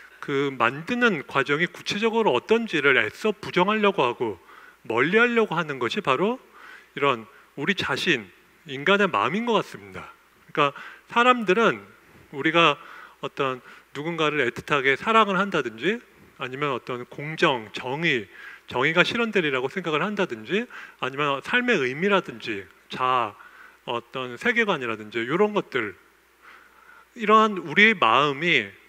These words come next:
궁극적으로는 뇌에서 나온다는 것, 뇌의 화-, 그 전기 화학적인 활동이라는 것을 우리는 애써 멀리하는 것 같습니다.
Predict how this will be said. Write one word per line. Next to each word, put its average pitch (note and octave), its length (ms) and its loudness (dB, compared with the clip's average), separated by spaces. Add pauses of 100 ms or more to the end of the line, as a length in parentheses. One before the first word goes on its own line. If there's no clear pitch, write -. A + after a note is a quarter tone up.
(100)
궁극적으로는 C#3+ 1040 -2 (600)
뇌에서 G#3 420 8
나온다는 A#2 460 -4
것, G#2+ 180 -8 (100)
뇌의 D3 500 2 (420)
화-, - 180 -18 (300)
그 C3 180 -4
전기 C#3 340 -2
화학적인 G3 560 2
활동이라는 G3+ 540 -4
것을 A#2 380 -2 (400)
우리는 D3+ 280 -4
애써 E3+ 400 0 (360)
멀리하는 G#3 520 0
것 F3+ 80 0
같습니다. G2 500 -12